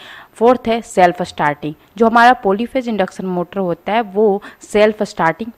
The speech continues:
motor होता है। हमने यहाँ पे construction दिखाया है, ये construction है हमारा, अम,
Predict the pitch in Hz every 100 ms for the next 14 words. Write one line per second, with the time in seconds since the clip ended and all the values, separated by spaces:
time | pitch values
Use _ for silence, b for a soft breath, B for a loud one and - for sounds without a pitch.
0 | - 160 151 220 233 _ 165 151 156 160
1 | 131 135 _ _ _ _ _ _ B B
2 | - 202 233 247 262 - 208 - 202 -
3 | 233 226 226 208 214 220 208 208 196 -
4 | 190 - 226 220 208 196 185 180 214 -
5 | B B B B 185 180 175 170